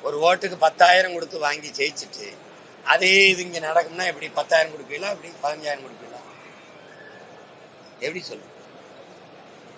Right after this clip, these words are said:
எண்பத்தி ஒரு லட்சம் வாக்குகளை வெளியில, அந்த வாக்கு நீங்க எஸ் ஐ ஆர் மூலமா பதியப்படல இந்த சிறப்பு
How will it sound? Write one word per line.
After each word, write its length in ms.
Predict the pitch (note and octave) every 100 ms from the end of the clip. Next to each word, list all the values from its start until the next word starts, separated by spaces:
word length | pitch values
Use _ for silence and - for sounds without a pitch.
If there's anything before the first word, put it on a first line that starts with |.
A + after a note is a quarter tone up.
| - C#3
எண்பத்தி 340 | F#3+ G#3 G#3+ G3+
ஒரு 100 | F3+
லட்சம் 300 | F3 E3+ D3+ C#3+
வாக்குகளை 500 | D#3+ F#3 G3+ G3 G3+ F3+
வெளியில, 280 | F3 G3+ F3+ E3 D3+ - - - - - - - - - - - - D#3
அந்த 120 | D#3 C#3+
வாக்கு 240 | F3+ - F#3+
நீங்க 160 | E3 D#3 D3+
எஸ் 120 | G3
ஐ 20 | F#3+
ஆர் 140 | E3 E3
மூலமா 240 | E3+ G3+ -
பதியப்படல 560 | D#3+ G3 D#3 D3+ C#3 A#2+ C#3
இந்த 140 | C#3 -
சிறப்பு 260 | E3+ E3+